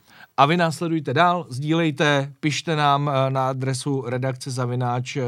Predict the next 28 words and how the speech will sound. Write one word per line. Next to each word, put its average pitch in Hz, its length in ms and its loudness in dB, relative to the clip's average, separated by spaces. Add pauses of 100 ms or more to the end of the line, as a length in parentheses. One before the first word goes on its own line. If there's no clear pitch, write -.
(720)
eh, - 60 -16 (340)
autokult, 127 920 -4
eh, 131 40 0 (200)
ne, 113 440 -4
redakce 127 560 -2
zavináč 131 380 -2
autokult 131 420 -6
tečka 131 260 -4
cé 104 180 -4
zet, 123 160 -4
tak 131 160 -8
si 135 120 -12
to 113 80 -10
dobře 110 260 -10
pamatuju. 160 460 -4 (400)
Tam 123 200 -2
nám, 131 120 -2 (380)
tam 123 140 -6
nám 123 220 0
pište 117 400 -6
náměty 151 680 2
a 135 100 2
různý 131 300 0
dotazy, 143 400 0
co 147 120 -6
byste 131 260 -8
chtěli, 131 260 -6
nebo 120 360 -4